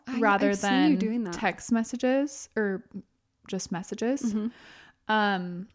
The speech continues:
Speaker 2: I heard somewhere, I don't remember where, but it was during the pandemic that people, that was, like, a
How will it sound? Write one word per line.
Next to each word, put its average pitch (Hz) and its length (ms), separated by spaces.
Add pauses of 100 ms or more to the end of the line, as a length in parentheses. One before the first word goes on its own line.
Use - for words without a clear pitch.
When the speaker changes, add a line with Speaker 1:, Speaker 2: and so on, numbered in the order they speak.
(880)
Speaker 2:
I 226 100
heard 226 300
somewhere, 208 840
I 208 100
don't 202 180
remember 233 360
where, 190 600
but 208 140
it - 20
was 196 160
during 202 300
the 233 60
pandemic 190 880 (600)
that 196 840 (540)
people, 185 640
that 190 140
was, 202 140
like, 208 180
a 185 240